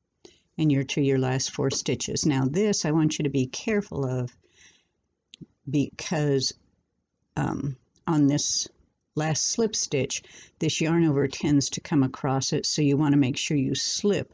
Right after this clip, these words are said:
that last slip stitch,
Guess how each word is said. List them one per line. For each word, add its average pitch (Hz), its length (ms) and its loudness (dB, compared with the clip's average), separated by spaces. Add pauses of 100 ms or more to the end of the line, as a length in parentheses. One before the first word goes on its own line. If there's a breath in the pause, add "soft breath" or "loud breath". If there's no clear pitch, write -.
(920)
that 127 220 -4
last 139 580 -4 (1200)
slip - 360 -4
stitch, - 500 -4